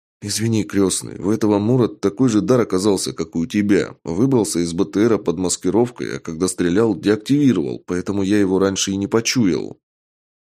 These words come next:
«Какое извини? Это я тебе спасибо должен сказать. Он ведь мог и в голову садануть.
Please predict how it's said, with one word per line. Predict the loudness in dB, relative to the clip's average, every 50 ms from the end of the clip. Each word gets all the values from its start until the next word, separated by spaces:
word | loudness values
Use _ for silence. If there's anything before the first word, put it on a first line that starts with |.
| _ _
«Какое | 0 2 2 2 2 0 0 2 4 6 6 6 6 4 4
извини? | 4 2 2 2 4 4 2 2 2 0 -2 -2
Это | -2 -2 0 2 2
я | 4 4 4 4
тебе | 2 2 0 0 0
спасибо | 0 2 2 0 2 2 2 2 2 2
должен | 2 2 2 2 0 -2 -4
сказать. | -6 -2 2 4 4 4 2 0 -4 -2 -2
Он | 0 0 2 2
ведь | 0 0 0
мог | 0 0 0 2 2 2
и |
в | 2 2 4
голову | 4 4 4 4 4 4 2
садануть. | 2 0 2 2 2 2 2 0 -2 -4 -6 -12 -18